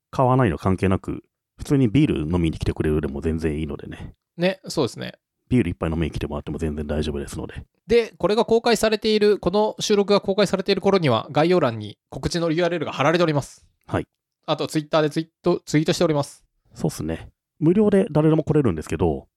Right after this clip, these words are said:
Speaker 1: あのー、雑談っていうお店のキャパシティ的に、だいたい三十人、四十人いっぱいになっちゃうので、
Speaker 2: うん。
Speaker 1: 一応、なんだろう、確実に入れる。確実に僕らがビールを注ぐっていう、
Speaker 2: はい。
Speaker 1: 無料のチケットを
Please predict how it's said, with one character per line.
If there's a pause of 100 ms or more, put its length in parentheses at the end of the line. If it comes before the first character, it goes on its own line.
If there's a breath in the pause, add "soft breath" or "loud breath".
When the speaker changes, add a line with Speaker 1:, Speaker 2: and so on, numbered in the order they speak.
(200)
Speaker 1:
あ
の
ー、
雑
談
っ
て
い
う
お
店
の
キ
ャ
パ
シ
テ
ィ
的
に、 (220)
だ
い
た
い
三
十
人、
四
十
人
い
っ
ぱ
い
に
な
っ
ち
ゃ
う
の
で、 (180)
Speaker 2:
う
ん。 (300)
Speaker 1:
一
応、 (320)
な
ん
だ
ろ
う、
確
実
に (360)
入
れ
る。 (460)
確
実
に
僕
ら
が (100)
ビ
ー
ル
を
注
ぐ
っ
て
い
う、
Speaker 2:
は
い。 (220)
Speaker 1:
無
料
の
チ
ケ
ッ
ト
を